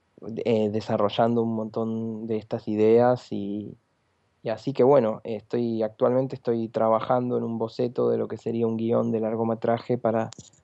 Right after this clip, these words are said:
para esta idea, así que ojalá que la segunda versión sea más larga.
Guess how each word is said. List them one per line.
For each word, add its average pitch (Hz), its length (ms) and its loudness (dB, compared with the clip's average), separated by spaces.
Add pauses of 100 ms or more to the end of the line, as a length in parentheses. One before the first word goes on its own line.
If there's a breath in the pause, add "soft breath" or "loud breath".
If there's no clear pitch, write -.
(200)
para 117 180 2
esta 117 180 -2
idea, 120 260 6
así 139 180 -2
que 110 400 2 (1080 soft breath)
ojalá 123 420 2
que 131 160 4
la 110 300 -2
segunda 120 520 -2
versión 120 420 -2
sea 107 600 -2
más 120 200 -10
larga. 107 380 -2